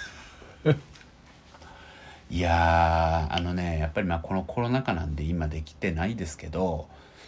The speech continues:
まあイベントしたいよね。で、イベントをして、まあぜひ皆さんとお会いしたいなと思いますし、まあそういうふうに僕らとね、仲良くこうコミュニケーションを取る機会があればいいなと思ってるんですが、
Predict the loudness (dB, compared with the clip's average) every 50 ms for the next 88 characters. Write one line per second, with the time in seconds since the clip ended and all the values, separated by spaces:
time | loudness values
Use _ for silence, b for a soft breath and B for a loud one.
0 | B B -4 -2 0 2 4 4 4 4 4 2 0 0 0 0 2 2 2 2
1 | 2 0 0 0 -2 -8 -20 -20 -20 B B B B B B B -8 -4 -4 0
2 | 2 2 2 2 2 2 2 2 0 -2 -4 0 2 4 4 4 2 0 -2 -2
3 | -2 -2 -4 -4 -4 -2 -2 -2 -2 -2 -2 -4 -6 -6 -6 -6 -6 -6 -6 -6
4 | -6 -6 -6 -6 -4 -2 -2 -2 -2 -2 -4 -6 -10 -10 -8 -6 -4 -4 -2 -2
5 | -4 -4 -6 -12 -12 -10 -6 -4 -2 -2 -2 -4 -6 B B B B B B B
6 | B B -4 -2 -2 -2 -2 -4 -2 -2 0 0 0 0 -2 -2 -2 -2 -2 -2
7 | -4 -4 -4 -4 -4 -4 -6 -14 -12 -8 -8 -6 -6 -6 -6 -6 -8 -12 -16 -16
8 | -16 -12 -8 -6 -4 -4 -4 -4 -4 -6 -6 -6 -10 -6 -6 -6 -6 -6 -10 -10
9 | -8 -6 -6 -6 -6 -6 -6 -6 -6 -6 -6 -6 -6 -6 -4 -6 -6 -8 -8 -8
10 | -8 -8 -8 -8 -6 -6 -6 -6 -6 -8 -10 -12 -10 -6 -2 0 0 0 0 -2
11 | -6